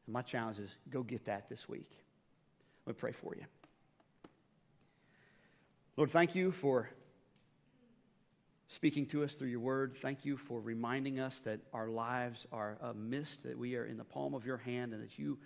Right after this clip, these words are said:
you, you are, uh, so worthy of our praise. We thank you, Lord, that Jesus humbled himself. May we pattern our lives after him,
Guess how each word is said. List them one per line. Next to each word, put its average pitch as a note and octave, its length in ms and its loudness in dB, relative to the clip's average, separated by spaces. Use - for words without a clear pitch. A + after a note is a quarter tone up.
you, C3 260 2
you D3 240 0
are, A#2 400 2
uh, D#3 60 -12
so - 220 0
worthy B2+ 580 2
of A2 120 -2
our G#2+ 140 0
praise. A2 680 -4
We A#2+ 80 -6
thank C3 300 2
you, C3 120 2
Lord, B2+ 140 2
that A2 120 0
Jesus A#2+ 380 -4
humbled A#2+ 300 -4
himself. B2 520 -4
May A#2+ 200 -2
we B2+ 420 -2
pattern C#3 600 4
our A#2+ 240 2
lives G#2+ 680 -2
after A2+ 260 -6
him, G#2 280 -8